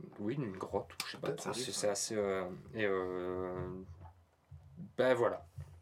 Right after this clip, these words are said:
Speaker 2: Très bien. Donc t'as pas kiffé ta, la
Speaker 1: Euh,
Speaker 2: vibe
Speaker 1: bah
Speaker 2: avec
Speaker 1: disons
Speaker 2: ton
Speaker 1: que j'ai passé l'âge en fait.
Speaker 2: D'accord. Et t'as écouté beaucoup ou
Speaker 1: Euh, j'ai écouté trois titres.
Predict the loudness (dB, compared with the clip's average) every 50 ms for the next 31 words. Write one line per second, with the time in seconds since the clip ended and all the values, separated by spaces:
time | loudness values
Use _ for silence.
0 | -10 -2 2 2 6 6 6 4 4 0 -8 -12 -12 -12 -12 -10 -8 -8 -8 -8
1 | 0 2 2 2 2 2 0 0 2 2 4 4 4 4 2 0 -2 -4 -4 -4
2 | -4 -2 -2 -2 0 0 -2 -2 -2 -2 -4 -4 -6 -10 -12 -14 -16 -18 -12 -10
3 | -10 -8 -6 -8 -8 -6 0 4 8 10 10 10 12 12 10 10 10 8 4 4
4 | 6 6 6 4 2 2 2 4 4 4 2 2 4 4 4 4 4 4 2 6
5 | 6 6 6 6 4 0 -2 -2 -6 -6 -8 -12 -18 -18 -20 -20 -20 -20 -20 -20
6 | -20 _ _ _ _ _ _ _ _ _ _ _ _ _ _ _ -20 -20 -12 -10
7 | -10 -8 -4 -4 0 2 2 2 0 0 -2 -2 -2 -2 -2 -4 -2 -2 -2 -2
8 | -2 -2 -4 -4 -6 -8 -10 -14 -18 -20 -20 -20 -20 -20 -20 -20 -20 -20 -20 -20
9 | -20 -18 -16 -14 -12 -12 -14 -14 -4 4 8 8 10 10 8 6 4 4 2 2
10 | 2 2 0 -4 -2 2 4 4 4 2 2 4 4 4 4 0 -6 -8 -10 -12
11 | -14